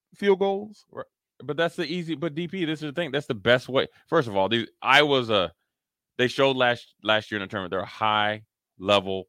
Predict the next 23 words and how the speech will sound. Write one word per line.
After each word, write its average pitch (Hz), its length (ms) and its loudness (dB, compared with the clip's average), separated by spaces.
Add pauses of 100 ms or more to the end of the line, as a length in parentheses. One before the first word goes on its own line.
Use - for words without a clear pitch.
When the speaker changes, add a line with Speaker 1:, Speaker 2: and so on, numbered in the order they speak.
(220)
Speaker 2:
basketball 92 440 0
program. 78 420 -10
Not 113 220 0
Speaker 1:
Mm-hmm. - 40 -6
Speaker 2:
taking 107 320 -2
anything 127 380 -2
away 131 260 4
from 107 200 -2
'em 95 200 -4 (100)
Speaker 1:
Right. 127 120 -2 (320)
Speaker 2:
or 98 80 -2
whatever. 87 300 0 (340)
So, 110 300 2
you 127 200 -8
know, 139 220 6
when 135 140 -2
they 143 120 2
go 139 160 4
to 147 60 0
the 143 120 -4
free 180 220 0
throw 104 160 0
line, 73 280 -10